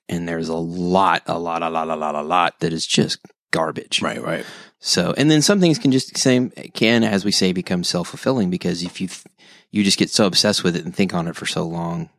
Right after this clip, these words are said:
Speaker 1: that you reason yourself into, well, there's no other choice than
Speaker 2: Right.
Speaker 1: to do X, Y, or Z.
Speaker 2: Yeah.
Speaker 1: So, but
Speaker 2: That's true.
Speaker 1: but for the, I, th-, I think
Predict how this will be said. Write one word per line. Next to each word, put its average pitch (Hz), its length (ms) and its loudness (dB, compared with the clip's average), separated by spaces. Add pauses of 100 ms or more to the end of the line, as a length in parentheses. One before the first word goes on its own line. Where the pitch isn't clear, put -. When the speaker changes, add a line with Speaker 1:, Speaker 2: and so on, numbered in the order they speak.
(140)
Speaker 1:
that 82 340 -4 (1600)
you 87 480 2
reason 101 640 6
yourself 85 760 4 (260)
into, 87 520 2
well, 85 180 0
there's 82 220 -4
no 71 120 -6
other - 200 -12
choice - 580 0
than - 140 -4
Speaker 2:
Right. 80 100 -4
Speaker 1:
to 76 80 -4
do 76 220 -2
X, - 240 0
Y, - 140 0
or - 120 -4
Z. - 220 -6 (180)
Speaker 2:
Yeah. - 200 -10 (240)
Speaker 1:
So, - 200 0 (960)
but - 180 -12 (320)
Speaker 2:
That's - 220 -8
true. - 160 -12 (120)
Speaker 1:
but - 140 0
for 190 120 4
the, 160 100 6
I, - 280 0
th-, 180 140 -6
I - 140 -8
think 180 240 -2